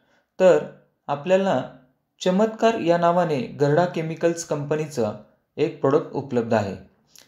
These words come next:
त्याचबरोबर इतर कंपन्यांचं देखील आपल्याला मार्केटमध्ये प्रॉडक्ट उपलब्ध होऊ शकते. मग याच्या पॅकिंगबद्दल जर आपण बघितलं, तर आपल्याला हे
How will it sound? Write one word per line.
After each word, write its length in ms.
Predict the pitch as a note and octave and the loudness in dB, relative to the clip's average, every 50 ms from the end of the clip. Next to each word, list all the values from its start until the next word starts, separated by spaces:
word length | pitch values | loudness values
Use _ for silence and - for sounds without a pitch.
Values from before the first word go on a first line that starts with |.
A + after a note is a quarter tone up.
| _ - | _ 2
त्याचबरोबर 640 | C#3 C3+ C3+ C3+ C#3+ D#3+ F3+ F3+ E3+ D3+ C#3 B2+ B2+ - - | 2 2 2 2 0 0 0 2 4 4 4 4 4 0 -8
इतर 240 | D3 C#3+ - F#3 F3 | -10 -6 -4 -4 -4
कंपन्यांचं 600 | - - E3 D#3 - E3 D#3 D#3 D3+ D3 E3+ D#3 | -4 -6 -6 -4 -4 -4 -4 -4 -6 -6 -6 -6
देखील 280 | D3 D3 D3 - D#3 | -6 -8 -8 -4 -2
आपल्याला 320 | C#3+ C#3+ C#3+ C#3+ C#3 C#3+ D3+ | -2 -2 -2 -2 -2 -2 0
मार्केटमध्ये 580 | D3+ C#3+ C3 C3 - C#3+ B2 C3 C3+ C3 C3+ | 0 -2 -2 -2 -4 -6 -6 -4 -4 -4 -4
प्रॉडक्ट 300 | C3 C3 C3+ D3 G3+ G3+ | -2 0 0 0 0 0
उपलब्ध 460 | D3 C3 C3+ C3 B2+ B2 B2+ C#3 F#3+ B3+ - - - - _ _ _ _ _ - | -4 -8 -6 -4 -4 -4 -2 -2 -4 -4 -4 -8 -18 -20 _ _ _ _ _ -6
होऊ 200 | C3 B2+ A#2+ A#2 | -4 -2 -2 -2
शकते. 560 | - - A2+ G#2+ - - G#2 F2+ - - - _ _ _ _ _ _ _ _ _ _ _ _ _ _ - | -4 -6 -6 -6 -8 -12 -14 -14 -14 -14 -20 _ _ _ _ _ _ _ _ _ _ _ _ _ _ -4
मग 240 | E3+ F3 G3+ A3 A3+ A#3 - - - _ _ _ - D3 | 0 2 2 2 2 -2 -8 -14 -20 _ _ _ -4 -4
याच्या 200 | D3 D3 - - | 0 2 2 2
पॅकिंगबद्दल 720 | - - D#3 D3+ - - F#3 F#3 F#3 F3+ F#3 - G3 G3 | 4 4 2 2 2 -2 -4 -2 -2 -2 0 0 0 0
जर 180 | G3 F#3+ G3+ G3 | 0 0 0 0
आपण 280 | F#3+ G3 - G3 F#3+ F#3+ - - _ _ _ _ _ _ _ - | 0 0 -2 -6 -6 -6 -10 -16 _ _ _ _ _ _ _ -4
बघितलं, 500 | C3 C3 C#3+ D3 F3 - - C#3 A#2 G2+ - - - _ _ _ _ _ - | -2 -2 0 0 -2 -2 0 -2 -2 -2 -2 -10 -18 _ _ _ _ _ 0
तर 60 | D#3+ | 2
आपल्याला 380 | D#3+ D#3 D#3 F3+ F3+ F3+ F3+ F#3 | 2 2 2 2 2 4 4 2
हे 320 | F3+ F3 G3 G3 G3 - | 2 2 0 -2 -2 -6